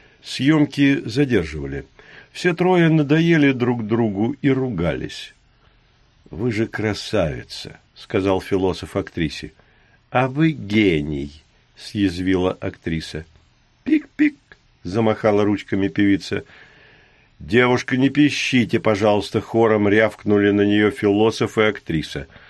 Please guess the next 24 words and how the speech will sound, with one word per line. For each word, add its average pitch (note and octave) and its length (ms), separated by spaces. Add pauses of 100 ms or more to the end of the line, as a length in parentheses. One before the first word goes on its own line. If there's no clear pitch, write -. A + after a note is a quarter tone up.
(800)
«Погодите, C3 680
сейчас D#3 540
ещё D3 320
богатырь C3 540
придёт, E3 480
только D#3 320
умоляю C#3 600
не C3+ 160
улыбаться, A2+ 920 (340)
а G#2 140
то A#2 200
у A2+ 60
нас A#2+ 240
вся B2+ 300
передача A#2+ 640
по D3+ 180
сценам A#2 680
расписана», G#2+ 880 (480)
вяло G#2 340
сказал G2 440
жирный G2 440
ведущий, A2+ 560
поворачиваясь G2+ 840
спиной, A#2+ 600